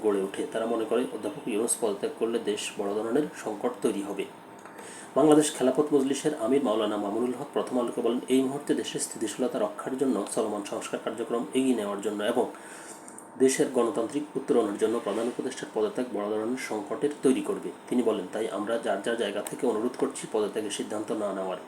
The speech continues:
তবে নির্বাচনে সুস্পষ্ট রোডম্যাপ দেওয়ার জন্য তার প্রতি আহ্বান করব।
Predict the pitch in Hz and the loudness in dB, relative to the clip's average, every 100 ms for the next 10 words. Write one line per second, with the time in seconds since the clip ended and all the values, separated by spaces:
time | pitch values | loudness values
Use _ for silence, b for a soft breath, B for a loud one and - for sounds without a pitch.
0 | - 131 98 B B B B - 131 127 | 0 2 2 B B B B 2 4 6
1 | - 131 131 147 - - 139 - 147 110 | 4 0 0 0 -2 -2 -4 4 6 6
2 | 107 131 131 - 110 104 - - 110 117 | 4 0 -2 -2 0 -2 -4 -8 -4 -2
3 | 143 139 107 - - 147 - 120 95 92 | -2 -2 -4 -2 -2 -2 0 -2 -2 -4
4 | 90 87 | -6 -6